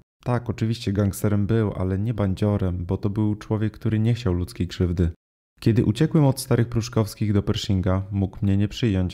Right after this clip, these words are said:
żeby nie stawiać się starym, bo ja byłem wtedy dla nich solą wokół. A on wysłuchał moich racji i wysłuchał ich racji.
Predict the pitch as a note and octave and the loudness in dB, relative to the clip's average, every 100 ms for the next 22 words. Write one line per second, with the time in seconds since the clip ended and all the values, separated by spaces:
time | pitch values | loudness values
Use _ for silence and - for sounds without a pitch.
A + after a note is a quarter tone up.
0 | - F#2 F#2 F#2 F2+ - G2 G2 - G#2 | -2 0 2 0 0 0 -2 -2 -2 -2
1 | G2+ - F#2 F2+ G2+ G2+ G2 F#2+ F#2+ G2 | 0 -2 0 0 -2 0 0 -2 -2 -4
2 | G2 G#2 F#2+ F#2+ F#2 F#2+ G2 - F#2 G2 | -2 -4 -2 0 0 0 -2 -2 0 2
3 | G2+ F2+ F2+ F2+ - _ _ - - A#2 | 0 -2 -6 -8 -12 _ _ -4 0 0
4 | A#2 A2+ - B2 G#2+ F#2+ F2 E2+ G2 G2 | 2 -2 -2 -2 0 0 -2 -2 -2 -2
5 | - G#2+ A2 G2 F#2 G#2+ - G2 G#2 - | -2 -4 -2 -4 -2 -2 -2 -2 -2 -2
6 | G#2 - - E2+ - E2+ | -6 -4 -4 -4 -2 -4